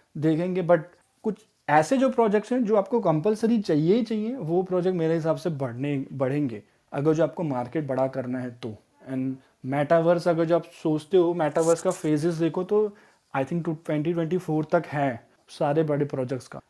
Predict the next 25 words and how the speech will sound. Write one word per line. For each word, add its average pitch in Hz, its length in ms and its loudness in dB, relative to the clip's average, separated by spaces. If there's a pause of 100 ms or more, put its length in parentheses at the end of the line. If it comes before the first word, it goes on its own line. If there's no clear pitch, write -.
(140)
And 143 100 0
अगर 147 180 4
जो 170 140 2
वहाँ 165 300 0
पे - 160 -2 (160)
users 175 420 2
बढ़ते 160 320 4
हैं, 214 200 -2
तो 214 140 2
जीपीयू 170 420 -2
पावर 170 320 4
ज़्यादा 147 360 2
चाहिए 180 300 0
होगी, 185 380 0 (360)
and 139 140 0
जीपीयू 151 360 -2
पावर 151 240 2
ज़्यादा 139 320 0
चाहिए 185 260 -4
होगी, 165 220 2
तो 143 160 -4
आपको 127 280 -8
render 123 360 -4
चाहिए 156 200 -4
होगा। 135 300 -8